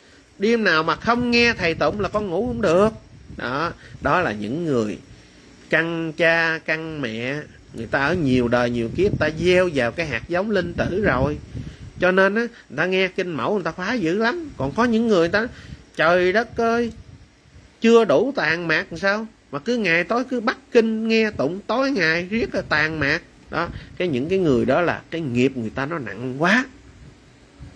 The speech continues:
Cái nghiệp ta nặng quá mà cái phước người ta không có. Ta không thích. Bây giờ tụ lại hát karaoke, giọng cổ, nhạc bóp, nhạc rock, nhạc đồ người ta chịu, giật, giật, giật, nhạc đồ, vũ trường đâu người ta chịu.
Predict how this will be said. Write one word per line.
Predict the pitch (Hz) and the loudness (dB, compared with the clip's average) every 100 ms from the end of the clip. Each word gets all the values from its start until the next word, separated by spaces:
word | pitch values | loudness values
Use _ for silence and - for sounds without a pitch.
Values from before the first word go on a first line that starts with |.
| - | -12
Cái | - | 0
nghiệp | 214 156 - | 4 4 2
ta | 175 | 0
nặng | 147 127 185 | 0 -2 0
quá | 214 285 | 2 2
mà | 240 143 | 0 -4
cái | 170 | -2
phước | 220 254 | -2 -2
người | 170 | -2
ta | 160 | -4
không | 180 | -4
có. | 220 233 240 - - - - - - - - | -4 -2 -2 -6 -16 -18 -14 -14 -12 -12 -2
Ta | - | 0
không | 185 220 | 2 2
thích. | 240 - - - - - - - | 2 0 -2 -14 -14 -14 -16 -4
Bây | 185 208 | 0 4
giờ | 160 | 2
tụ | - 147 196 | 6 4 6
lại | 180 | 2
hát | 190 269 - | 0 -2 0
karaoke, | 214 208 208 202 190 214 214 | 0 2 2 0 2 2 2
giọng | 156 170 | 0 -4
cổ, | 175 120 190 208 | -6 -2 -2 -2
nhạc | 139 - | -6 -8
bóp, | 180 208 277 294 - - - | 0 2 2 -2 -18 -20 -12
nhạc | 131 143 - | -2 -2 0
rock, | 233 208 - | 0 0 0
nhạc | 185 139 | -6 -2
đồ | 147 143 | 2 2
người | 156 156 | 2 0
ta | 180 | -2
chịu, | 175 131 185 | 2 4 4
giật, | 165 135 175 - | 4 2 2 2
giật, | 147 170 139 | 2 2 4
giật, | 147 175 151 | 2 2 -2
nhạc | 131 151 | -2 -2
đồ, | 165 147 151 165 | -2 -2 0 0
vũ | 131 202 - | -2 -2 4
trường | 165 160 | 4 4
đâu | 160 | 0
người | 156 | -4
ta | 160 | -6
chịu. | 180 139 170 208 | -4 2 2 2